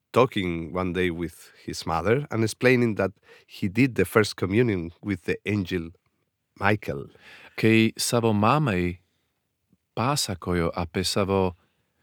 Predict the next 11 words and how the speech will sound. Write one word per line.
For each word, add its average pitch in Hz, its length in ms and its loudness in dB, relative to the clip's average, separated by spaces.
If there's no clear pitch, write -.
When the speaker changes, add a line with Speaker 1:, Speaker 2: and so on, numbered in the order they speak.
Speaker 2:
pirmosios 110 720 0
komunijos 113 720 0
patirtį, 110 800 -4
jis 107 160 -4
sakė: 117 300 0
"Buvo 190 320 2
labai 160 240 2
gražu, 156 460 2
mama, 98 480 2
nes, 104 480 2
e, 104 300 2